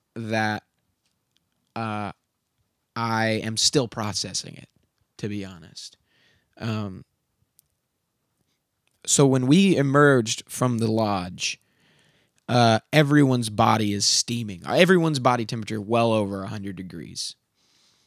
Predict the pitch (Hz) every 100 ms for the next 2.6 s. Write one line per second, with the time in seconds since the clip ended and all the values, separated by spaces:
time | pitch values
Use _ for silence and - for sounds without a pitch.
0 | - _ 113 117 107 98 - - 123 117
1 | 117 113 107 110 104 98 - - - -
2 | 131 120 170 160 139